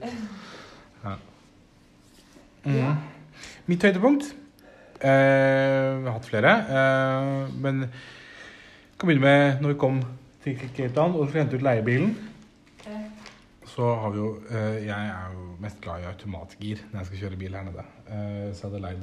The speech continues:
Speaker 1: da en, eh, jeg kunne leie en Volkswagen Polo for, eh, for tusen rand. Eller så kunne vi betale tolv hundre rand, og så kunne vi få en Audi A tre. <clears throat> Og så tenkte jeg, det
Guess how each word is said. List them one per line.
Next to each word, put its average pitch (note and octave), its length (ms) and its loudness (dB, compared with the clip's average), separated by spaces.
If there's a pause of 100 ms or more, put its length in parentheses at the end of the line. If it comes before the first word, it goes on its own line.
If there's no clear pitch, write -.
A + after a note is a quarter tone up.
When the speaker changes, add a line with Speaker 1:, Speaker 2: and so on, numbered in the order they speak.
Speaker 1:
da F#2+ 300 -10
en, F#2+ 220 -12
eh, F#2+ 340 -12
jeg G2+ 100 -14
kunne B2 160 -6
leie G2 240 -6
en G2 80 -10 (960)
Volkswagen G#2+ 420 -6
Polo A#2+ 400 2 (600)
for, G2 260 -8
eh, G2+ 640 -8 (580)
for - 140 -10
tusen G2+ 480 -8
rand. D#3+ 240 0 (540)
Eller G2+ 160 -12
så G2+ 40 -12
kunne A2 120 -6
vi G#2 60 -8
betale G2+ 200 -6
tolv F#2+ 300 -10
hundre F#2+ 180 -8
rand, G#2 140 -6
og G2+ 60 -6
så G2 100 -10
kunne G#2+ 100 -4
vi G2 80 -8
få F#2+ 100 -8
en F#2 140 -8 (280)
Audi F#2 360 -10
A F#2 120 -12 (120)
tre. F#2 160 -16 (600)
<clears throat> - 440 -10
Og A#2+ 80 -10
så C3 140 -4 (500)
tenkte - 220 -18
jeg, - 180 -20
det A#2 220 -6